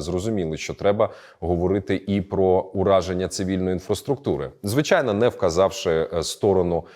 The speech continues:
яка допустила це. А, наприклад, е, також Червоний Хрест не висловився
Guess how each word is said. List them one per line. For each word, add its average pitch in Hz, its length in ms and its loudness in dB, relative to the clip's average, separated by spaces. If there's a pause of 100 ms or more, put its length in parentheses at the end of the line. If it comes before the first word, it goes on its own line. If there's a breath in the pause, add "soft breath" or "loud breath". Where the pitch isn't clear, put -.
(140 loud breath)
яка 90 580 2 (100)
допустила 92 640 0
це. - 280 -8 (440 loud breath)
А, 85 140 4
наприклад, 107 640 0
е, 95 560 6
також - 480 -2 (180)
Червоний 135 400 2
Хрест - 520 0
не 101 120 0
висловився 87 800 -2